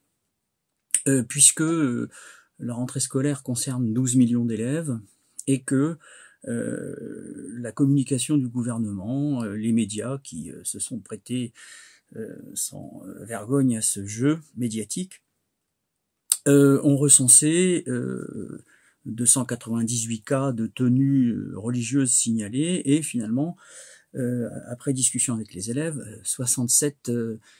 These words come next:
euh, élèves, euh, jeunes filles musulmanes ont refusé de, euh, chan-, changer de tenue.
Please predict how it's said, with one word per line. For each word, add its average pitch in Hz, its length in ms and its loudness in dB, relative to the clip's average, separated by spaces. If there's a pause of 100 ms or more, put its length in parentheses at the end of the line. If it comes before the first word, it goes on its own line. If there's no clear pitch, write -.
(280)
euh, 110 300 -8
élèves, 113 640 -2 (180)
euh, 98 140 -10 (760)
jeunes 127 260 4
filles 151 320 0
musulmanes 131 600 0
ont 139 140 4
refusé 127 880 -2
de, 127 380 -4
euh, 113 320 -10
chan-, - 440 -8
changer 127 340 -2
de 123 100 -4
tenue. 110 600 -2